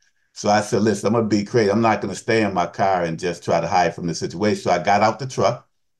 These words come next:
and was like, "Hey, you know, what's going on?" And then the guy was like, "Listen, man, you just cut me off."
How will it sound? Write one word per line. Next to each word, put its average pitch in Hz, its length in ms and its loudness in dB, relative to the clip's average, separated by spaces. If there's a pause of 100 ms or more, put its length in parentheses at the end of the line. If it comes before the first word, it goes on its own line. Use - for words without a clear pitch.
(140)
and 107 120 -2
was 104 160 -2
like, 101 280 2
"Hey, 123 360 0
you 85 120 -6
know, 110 340 -2 (480)
what's - 140 -20
going 117 340 4
on?" 135 400 2 (320)
And 101 140 -6
then 117 140 4
the 110 60 2
guy 131 360 4
was 120 180 -2
like, 123 240 0
"Listen, 180 320 0
man, 139 220 -2
you 208 120 -4
just 160 300 -2
cut 196 240 0
me 208 200 0
off." 202 340 -2